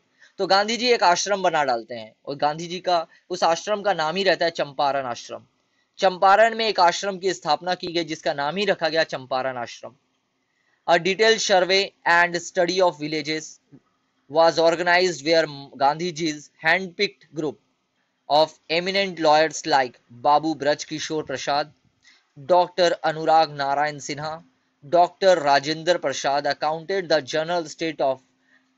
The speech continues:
uh, degenerate living, atrocities and terrible episodes of suffering of the indigo farmers। गांव का एक विस्तृत सर्वेक्षण और अध्ययन आयोजित किया गया। देखा गया कि सर्वे कर कर देखा गया कि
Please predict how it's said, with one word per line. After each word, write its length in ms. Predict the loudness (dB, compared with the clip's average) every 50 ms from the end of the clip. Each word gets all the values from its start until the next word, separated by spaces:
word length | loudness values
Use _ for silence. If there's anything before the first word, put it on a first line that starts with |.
| _ -2
uh, 260 | 0 2 2 2 0
degenerate 720 | -2 -4 -6 -6 -4 -2 -2 -4 -2 -2 -2 -2 -2 -2 -4
living, 320 | -6 -6 -6 -6 -8 -10 -12 _ _ _ _ _ _ _ _ _ _ _ _ _ _ _ _ 4
atrocities 920 | 4 4 4 0 -4 -4 -4 -4 -4 -6 -6 -6 -4 -4 -4 -4 -6 -8 -4 0
and 280 | 0 0 0 0 -4 -2
terrible 440 | 0 0 0 2 4 4 4 4 2 0 -2 -2
episodes 720 | -2 -2 -4 -8 -6 -4 -4 -4 -4 -6 -8 -12 -16 -20 -20 -20 _ _ _ _ _ _ _ -2
of 160 | -2 -2 -2
suffering 560 | -2 0 2 2 2 2 0 -2 -2 -2 -2 -4 0 2
of 240 | 4 4 4 2 0
the 100 | -2 -2 -2 -4
indigo 340 | -8 -8 -8 -6 -6 -6 -4
farmers। 500 | -4 -2 -2 -2 -4 -6 -10 -12 -14 -16 -18 -20 _ _ _ _ _ _ _ _ _ _ _ _ _ -4
गांव 400 | 2 6 6 8 8 6 4 4
का 180 | 4 6 6 6
एक 300 | 6 6 2 0 0 -2
विस्तृत 420 | -2 -2 -2 -2 0 -2 -2 -2
सर्वेक्षण 680 | 0 0 0 2 2 0 -2 -2 -2 -4 -2 -2 -2 -4 -6 -6 -2
और 240 | 0 0 0 0 -2 -4
अध्ययन 400 | -4 -4 -4 -4 -2 -2 -2 0
आयोजित 480 | 0 0 0 0 -2 -4 -8 -10 -10
किया 240 | _ -8 -8 -6 -6
गया। 220 | -8 -10 -12 -14 -14 _ _ _ _ _ _ _
देखा 360 | -10 -8 -8 -2 2 2 2 4
गया 280 | 4 2 2 0 0 -6 _ _ _ _ _ _ _ _ _ -12
कि 80 | -10
सर्वे 360 | -2 0 2 2 4 2 2
कर 220 | 2 4 2 2 4
कर 180 | 4 2 0
देखा 380 | 0 -2 -4 -4 0 2 2 2
गया 260 | 2 2 4 4 2 2
कि 200 | 0 -6 -12